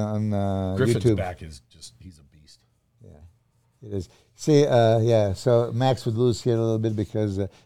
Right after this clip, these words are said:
Speaker 1: especially left side, always he has a little trouble. And the conditioning is not the same from the back and, and the front. Uh, Brett on the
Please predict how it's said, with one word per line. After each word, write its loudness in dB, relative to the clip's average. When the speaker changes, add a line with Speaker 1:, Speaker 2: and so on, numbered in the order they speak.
Speaker 1:
especially -6
left -2
side, -2
always -2
he -6
has -4
a -4
little -6
trouble. -8
And -2
the -4
conditioning -2
is -4
not -4
the -6
same -4
from -10
the -6
back -2
and, -2
and -8
the -8
front. -8
Uh, 4
Brett 6
on 2
the 4